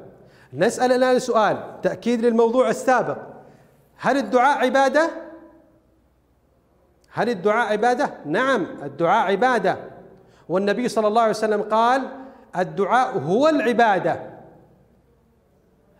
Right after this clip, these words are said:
إن الذين يستكبرون عن عبادتي سيدخلون جهنم داخرين". الآن ننظر إلى مكانة الدعاء. مكانة، ما مكانة الدعاء؟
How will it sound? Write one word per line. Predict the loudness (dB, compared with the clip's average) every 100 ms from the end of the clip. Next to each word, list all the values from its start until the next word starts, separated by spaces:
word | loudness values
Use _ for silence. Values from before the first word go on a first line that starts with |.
| _
إن | -2 0 0
الذين | 0 0 0 0
يستكبرون | 0 -2 -4 -4 0 0
عن | 0 0 0
عبادتي | 0 0 0 0 -2 -4
سيدخلون | -2 -4 -4 -2 0 0
جهنم | -2 -2 0 0
داخرين". | 0 0 0 0 0 -2 -8 -18 -20 -20 -20 _ _ _ _ _ _ _ -6
الآن | -4 0 0 0 -2 -2
ننظر | 0 2 2
إلى | 2 0
مكانة | -2 -2 -2 -2 -4
الدعاء. | -4 -4 -4 -6 -14 -18 -6
مكانة، | -4 -2 -4 -6 -8
ما | -2 0
مكانة | 0 -2 -4 -4
الدعاء؟ | -6 -4 -2 -2